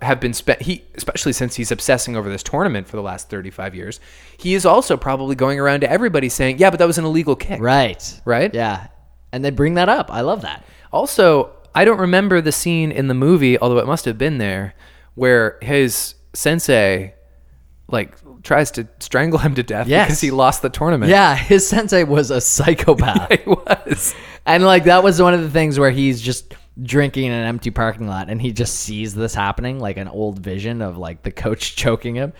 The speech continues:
Speaker 1: Right.
Speaker 2: And people being like, "You're crazy," and him just punching the kids in the throat and stuff.
Speaker 1: Fun fact.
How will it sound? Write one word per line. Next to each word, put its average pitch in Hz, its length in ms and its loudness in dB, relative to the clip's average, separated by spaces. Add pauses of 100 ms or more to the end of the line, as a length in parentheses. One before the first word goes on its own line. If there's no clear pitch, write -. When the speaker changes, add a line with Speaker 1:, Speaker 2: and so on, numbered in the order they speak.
Speaker 1:
Right. 139 300 2
Speaker 2:
And 135 100 -8
people 165 180 2
being 165 160 0
like, 160 140 -4
"You're 349 80 4
crazy," 226 640 2
and 135 80 -2
him 147 140 -2
just - 180 -12
punching 139 380 -2
the 131 80 -2
kids 127 340 -6
in 120 160 -8
the 117 80 -12
throat 117 340 -4
and 131 100 -12
stuff. 139 300 -8 (120)
Speaker 1:
Fun 160 180 2
fact. 156 380 0